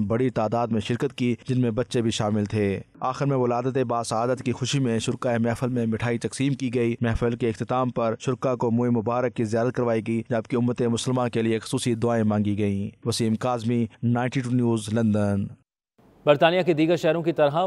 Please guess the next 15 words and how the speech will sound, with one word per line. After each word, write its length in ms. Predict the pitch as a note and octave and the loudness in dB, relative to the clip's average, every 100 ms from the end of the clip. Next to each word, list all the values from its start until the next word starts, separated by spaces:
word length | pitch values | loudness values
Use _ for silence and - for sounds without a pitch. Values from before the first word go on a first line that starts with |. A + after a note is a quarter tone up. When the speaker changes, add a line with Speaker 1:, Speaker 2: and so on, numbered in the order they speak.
| C#3 | 2
Speaker 2:
वाल्सल 400 | A#2+ C#3+ - E3 | 4 4 2 -2
में 160 | B2+ G#2+ | -2 -4
भी 160 | A#2+ D3+ | -2 0
ओवरसीज़ 420 | B2+ C#3 C3+ E3 - | 2 0 0 -2 2
पाकिस्तानियों 560 | B2+ B2 A#2 C3 D#3+ | 2 2 2 2 2
ने 100 | D#3+ E3 | -4 -2
मिलाद 300 | A#2 B2 C3+ | 2 2 2
मुस्तफ़ा 440 | B2+ - A#2+ D3+ | -2 -4 0 0
सल्लल्लाहु 640 | D3 C#3 A#2+ G#2 A#2+ D3 C#3+ | 2 2 2 2 0 2 0
अलैहि 280 | C3+ D3 D3+ | 0 0 2
वालैहि 360 | B2 B2+ C#3+ | 2 2 0
वसल्लम 420 | C3+ A#2+ C#3+ D#3+ E3 | 0 0 0 -2 -2
की 120 | D#3 | -4
खुशी 300 | D#3+ C#3+ F3 | -4 -4 -2
में 160 | C#3+ | -4